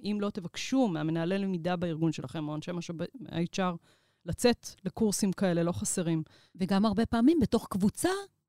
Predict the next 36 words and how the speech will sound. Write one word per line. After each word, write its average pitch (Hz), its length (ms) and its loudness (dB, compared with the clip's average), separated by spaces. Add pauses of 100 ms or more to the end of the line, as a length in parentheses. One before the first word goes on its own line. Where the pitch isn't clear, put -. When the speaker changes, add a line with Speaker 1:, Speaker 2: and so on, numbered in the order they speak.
Speaker 2:
של 214 200 0
אנשים 208 320 4
שנמצאים 233 500 4
בסיטואציה 262 580 4
מאוד 208 240 8
דומה 220 260 10
לשלך, 233 460 4
שיכולה 214 360 4
להיות 220 220 4
לך 240 140 -2
סוג 226 220 0
של 226 120 0
קבוצת 214 340 2 (180)
אמון 240 300 10
ותמיכה. 196 360 2
Speaker 1:
נכון, 170 100 8 (260)
נכון, 226 240 -2 (280)
נכון. 160 220 -10 (420)
והדבר 196 280 6
השני 277 300 4
הוא 247 80 4
באמת 185 260 2
בלתי 160 240 -2
פורמלי. 151 380 -2
אז 151 80 -4
לפני 262 180 0
שאני 269 200 2
צוללת 202 380 -2
לבלתי 180 320 -2
פורמלי, 226 600 -2 (520)
ואמרתי 185 420 4
כאילו 180 240 2
מה 175 160 2
אפשר 165 220 0
ללמוד, 190 680 -2 (280)
יש - 300 -2